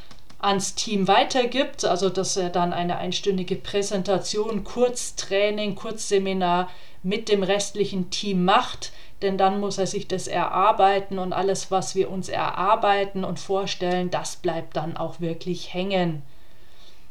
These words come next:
Also wenn Sie sicherstellen wollen, dass ein Online-Kurs auch wirklich, äh, Früchte trägt, dann nutzen Sie diese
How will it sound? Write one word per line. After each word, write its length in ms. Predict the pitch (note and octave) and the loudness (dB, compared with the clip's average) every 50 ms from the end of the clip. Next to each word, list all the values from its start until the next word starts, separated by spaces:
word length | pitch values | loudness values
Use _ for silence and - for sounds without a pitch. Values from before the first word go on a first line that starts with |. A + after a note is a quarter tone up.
| - - - - - | -10 -10 -10 -10 -8
Also 280 | - E3+ E3+ E3+ E3 | -6 -4 -2 0 0
wenn 180 | F3 F#3 F#3+ G3 | 2 2 2 2
Sie 140 | G3 F#3+ F#3 | 2 2 2
sicherstellen 680 | F3 G#3 G#3 G#3+ G#3 F#3+ F#3+ - G3 F#3 F3+ F3+ F3 | 2 0 0 2 2 2 4 4 4 6 6 6 6
wollen, 240 | F3+ F#3 G3+ G3+ F#3+ | 6 4 4 4 4
dass 180 | F#3+ F3+ - | 2 2 2
ein 220 | - - F3 F3 F3+ | 0 -2 -2 -2 -2
Online-Kurs 1200 | - - F#3+ G3+ G3+ F#3 F3+ F3+ F#3 F#3 F3 - - - - - G3+ G#3 G#3+ G#3 G3+ - - - - - - - - - - - | -2 -2 -2 0 2 4 4 4 4 2 -2 -4 -6 -8 -6 -2 0 2 2 2 0 -2 -4 -6 -8 -8 -10 -10 -10 -8 -8 -4
auch 240 | - F3 F3 F3 - | -2 -2 -2 0 0
wirklich, 680 | F#3+ G3+ G3+ G3+ F#3+ F#3 F#3 F3+ - - F#3 - - | 0 0 0 2 4 4 4 2 0 -4 -6 -6 -6
äh, 120 | G#3 G3 | -6 -6
Früchte 500 | G3 - - G#3+ G#3+ G3+ - - G3+ G3 | -6 -6 -6 -4 -4 -4 -4 -4 -4 -4
trägt, 580 | - - - F#3 F#3 F3+ F3 - - - - - | -4 -2 0 0 0 0 0 -2 -6 -6 -6 -4
dann 240 | F3+ E3+ F3 F3+ F#3+ - G3 | -2 -2 0 0 -2 -2 -2
nutzen 400 | F3+ F3+ F#3 - - - F3+ F3 | -2 -4 -4 -4 -4 -4 -4 -2
Sie 340 | E3+ F3+ F3+ F3 F3+ F3+ - - - - - - - - - - | -2 0 0 2 0 0 -2 -6 -10 -10 -10 -10 -10 -10 -10 -8
diese 520 | - G3+ F#3+ F3+ - - F#3+ F3+ F3+ F#3 | -6 -4 -4 -2 0 2 4 4 2 2